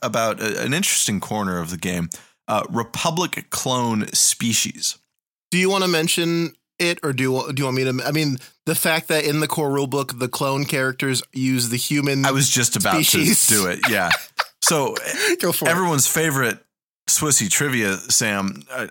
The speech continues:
Speaker 1: obviously the, the species is, is interesting to me because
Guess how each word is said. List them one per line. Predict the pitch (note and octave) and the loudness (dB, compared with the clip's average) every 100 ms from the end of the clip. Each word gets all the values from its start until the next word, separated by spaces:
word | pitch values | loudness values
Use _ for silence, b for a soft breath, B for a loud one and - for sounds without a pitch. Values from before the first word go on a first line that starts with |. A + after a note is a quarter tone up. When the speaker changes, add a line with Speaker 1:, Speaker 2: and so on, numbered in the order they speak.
| - | -2
Speaker 1:
obviously | C3+ C3+ A#2 - G#2+ | 0 2 2 2 2
the, | G#2 G#2+ | -2 -2
the | A2+ | 0
species | G#2 - A2+ - G2 | 0 0 0 0 0
is, | F#2 F2 - | 2 2 0
is | - G#2 - - | -4 -2 -2 -2
interesting | D3 - - A#2+ | -2 0 0 0
to | G#2+ | -2
me | G2 F#2 | -2 -2
because | F#2+ G#2+ F#2+ | -2 -2 0